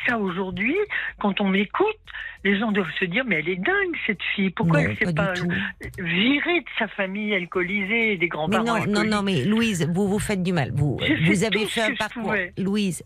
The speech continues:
Speaker 2: oui, vous avez fait tout ce que vous pouvez et vous n'êtes pas responsable de votre frère, de votre fille, qui est aujourd'hui adulte. Donc, vous avez fait tout ce que vous pouvez, mais on ne peut pas sauver les gens malgré eux.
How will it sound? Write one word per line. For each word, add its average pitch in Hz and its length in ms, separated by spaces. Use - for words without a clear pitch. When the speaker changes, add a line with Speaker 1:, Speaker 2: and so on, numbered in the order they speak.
Speaker 2:
oui, 131 400
vous 139 240
avez 139 180
fait - 240
tout 214 140
ce - 140
que - 80
vous 151 220
pouvez 147 500
et - 100
vous 175 160
n'êtes 170 260
pas 233 160
responsable 208 1000
de 165 180
votre 180 320
frère, 170 800
de 151 160
votre 175 340
fille, 165 800
qui - 120
est 147 100
aujourd'hui 156 540
adulte. 151 580
Donc, 185 320
vous 208 280
avez 208 180
fait 202 220
tout 240 240
ce - 100
que 214 140
vous 190 180
pouvez, 180 420
mais 254 120
on 208 80
ne 190 80
peut 190 140
pas 214 180
sauver 226 360
les 233 140
gens 240 180
malgré 220 500
eux. 185 180